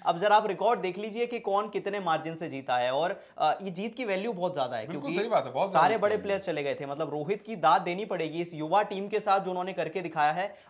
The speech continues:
Speaker 1: I don't think बहुत कप्तानों ने ऐसा किया है।
Speaker 2: नहीं, बिल्कुल सही बात आप कह रहे हैं कि आपके पास, देखिए ना, आपको विराट कोहली, सबसे बड़ा नाम,
Speaker 1: हम्म।
Speaker 2: जिससे आप ये उम्मीद करते हो कि अगर वो इंडिया में खेल रहा है और इंग्लैंड जैसी टीम के सामने खेल रहा है तो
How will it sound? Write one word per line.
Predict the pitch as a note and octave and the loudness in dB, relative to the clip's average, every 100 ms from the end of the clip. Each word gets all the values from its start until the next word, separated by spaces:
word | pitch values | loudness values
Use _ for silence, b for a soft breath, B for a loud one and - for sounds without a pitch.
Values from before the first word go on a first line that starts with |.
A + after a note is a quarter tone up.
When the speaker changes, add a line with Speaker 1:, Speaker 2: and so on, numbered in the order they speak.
| - | 0
Speaker 1:
I | |
don't | F#3 G#3 | 2 2
think | A3+ B3 | -2 -6
बहुत | E3+ D#3+ G#3+ A3+ | -4 0 2 2
कप्तानों | - - E3+ F3 | -2 0 0 0
ने | E3+ | -4
ऐसा | D#3 C#3+ | -4 -6
किया | - A2+ | -6 -8
है। | G#2 G#2 | -10 -6
Speaker 2:
नहीं, | C3+ G3 | -4 -4
बिल्कुल | D#3+ E3 G3+ | -6 -6 -4
सही | G3 | 4
बात | F3+ E3+ | 4 4
आप | D3+ | 2
कह | D3 | 0
रहे | D#3+ | 0
हैं | F3 | -4
कि | F#3 | -4
आपके | F#3 D3+ D#3 F3+ | 0 0 0 0
पास, | F3 E3+ F3 | 4 4 2
देखिए | D#3+ G#3 | -4 -2
ना, | F#3 - B B _ A2 - A#2 | -2 -4 B B _ -20 -8 -6
आपको | A#2 D3 | -4 -6
विराट | B2+ B2+ C#3 | 0 2 2
कोहली, | C#3 A#2+ A2+ | -2 -6 -8
सबसे | C3 C#3+ | -10 -4
बड़ा | D#3+ B2+ G#2 | 0 0 -2
नाम, | E2+ E2+ | -8 -14
Speaker 1:
हम्म। | A#2+ F3 - | -16 -18 -16
Speaker 2:
जिससे | C3+ C3 F3 | -14 -4 2
आप | E3+ E3+ | 2 2
ये | |
उम्मीद | F3 D#3 D#3+ D#3+ | -6 -6 -8 -4
करते | D#3 C#3 D3 | -6 -4 -2
हो | D#3 | -2
कि | E3+ F3 F3+ F#3 - - | -2 -4 -2 -4 -8 -8
अगर | C3 D3+ | -4 -4
वो | D#3+ | -4
इंडिया | B2+ D3 | -2 0
में | E3+ F3 | 0 -4
खेल | F3 D#3 | -6 -2
रहा | D3+ | 0
है | D#3+ | 0
और | D3 | -2
इंग्लैंड | C3 D3 | -2 -4
जैसी | D3+ D#3+ | -4 -10
टीम | D3 D3 | -8 -8
के | |
सामने | D3 D3 | -8 -8
खेल | D3 C#3+ | -8 -4
रहा | D3 | -2
है | D3 | -2
तो | D#3 | -6